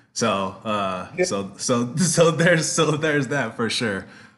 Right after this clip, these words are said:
Speaker 1: But, uh, but yeah, man, and I won't keep you too much longer, man. I, um, I do have one more, I do have one extra question for you, just because I saw that you're friends with, uh,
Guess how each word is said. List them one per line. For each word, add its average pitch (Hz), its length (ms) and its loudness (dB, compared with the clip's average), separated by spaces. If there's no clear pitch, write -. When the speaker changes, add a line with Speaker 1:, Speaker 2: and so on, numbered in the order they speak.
Speaker 1:
But, 113 220 -2
uh, 110 300 0
but 113 180 -2
yeah, 135 160 2
man, 120 240 0
and 123 160 -2
I 151 60 2
won't 180 220 0
keep 175 200 -8
you 143 80 -4
too 165 140 -4
much 147 220 -2
longer, 147 280 -2
man. 151 320 -4
I, 165 240 0
um, 127 400 0
I 139 100 0
do 185 200 0
have 165 260 0
one 165 160 -2
more, 151 340 -2
I 170 100 -2
do 170 120 -4
have 165 180 0
one 151 140 -2
extra 139 260 -4
question 143 360 -4
for 127 100 -4
you, 117 80 0
just 135 220 -4
because 123 260 -2
I 120 80 0
saw 160 260 -2
that 147 200 -2
you're 131 80 -4
friends 139 340 -2
with, 120 160 -4
uh, 104 160 0